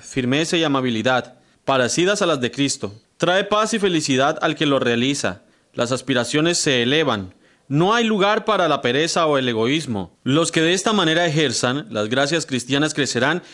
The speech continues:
y serán fuertes para trabajar por Dios. Tendrán claras percepciones espirituales, una fe firme y creciente, y un acertado poder de la oración. El Espíritu de Dios, que mueve su espíritu, pone en juego las sagradas armonías del alma.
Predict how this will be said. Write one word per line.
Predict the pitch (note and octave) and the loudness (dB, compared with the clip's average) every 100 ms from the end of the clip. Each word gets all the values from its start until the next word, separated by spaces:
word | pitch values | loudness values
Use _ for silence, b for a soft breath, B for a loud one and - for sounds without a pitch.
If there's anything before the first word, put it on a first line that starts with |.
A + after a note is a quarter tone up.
| B B | B B
y | D#3 | 0
serán | D#3+ D#3+ F3 | 2 0 0
fuertes | F#3+ G3+ G#3 G3+ | 0 0 -2 0
para | F3 D3+ | 0 0
trabajar | D3 B2+ A#2 C#3 D3+ - | 2 2 2 0 0 -4
por | D3+ B2 | -4 -2
Dios. | C3 A#2 - - - _ | 0 0 -2 -10 -16 _
Tendrán | F3 F3 F3 A3 | 0 0 2 0
claras | - G3+ A3 A3+ | 0 0 2 0
percepciones | - F#3 D3+ B2 E3 F#3 F#3+ | -2 -2 -2 -2 0 0 -2
espirituales, | F#3 D3 B2+ D#3+ D#3 G#2 - _ | -2 -2 0 0 0 -2 -6 _
una | C3 C3 | -2 0
fe | - C3 | -2 -2
firme | F#3 G#3 G#3+ G#3+ | -2 0 0 0
y | |
creciente, | - C3+ B2+ D#3 C3 G#2+ F2+ - - | 0 -2 0 0 0 -2 -8 -8 -2
y | E3+ | 0
un | G#3+ B3 | 0 0
acertado | A#3 - B2+ - E3 F3+ - | -2 0 -2 0 0 0 0
poder | C3 B2+ C#3 | 0 2 0
de | D3 | 2
la | |
oración. | C3+ A#2+ - A#2 F#2+ - _ | 2 0 -2 -2 -4 -12 _
El | D#3+ F#3 | -2 -2
Espíritu | F3+ A#3+ B3 C4 | -2 -2 -2 0
de | F3+ | 0
Dios, | D3 D#3 E3+ G3 - b b | 2 2 0 -4 -12 b b
que | B2 | -4
mueve | A#2+ D#3 F3 | 0 0 0
su | - | -2
espíritu, | C3+ - E3+ C3 C#3+ D#3+ F#3 B B | -4 -2 -2 0 -2 -2 -4 B B
pone | - A#3 C#4 | -2 2 2
en | G3 | 2
juego | E3 E3+ F#3 | 2 2 2
las | D#3 | 2
sagradas | B2+ B2+ C#3+ D#3 | 2 2 2 2
armonías | D3+ A#2 A#2+ C#3 C3+ | 2 2 2 0 0
del | A2 B2+ | 0 0
alma. | D3 A2+ F2 | 0 -2 -6